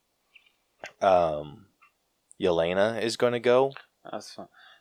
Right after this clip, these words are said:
Speaker 2: Even though it didn't take us anywhere, that is still my Phase four fav-,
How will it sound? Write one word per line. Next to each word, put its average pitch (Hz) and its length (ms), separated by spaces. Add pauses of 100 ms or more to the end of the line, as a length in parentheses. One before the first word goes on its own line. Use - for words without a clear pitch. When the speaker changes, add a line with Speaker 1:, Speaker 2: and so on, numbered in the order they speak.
(720)
Speaker 2:
Even 123 200
though 127 180
it 117 80
didn't 117 260
take 113 200
us 123 100
anywhere, 127 540
that 95 180
is 92 120
still - 280
my 90 220
Phase 92 280
four 92 240
fav-, 107 280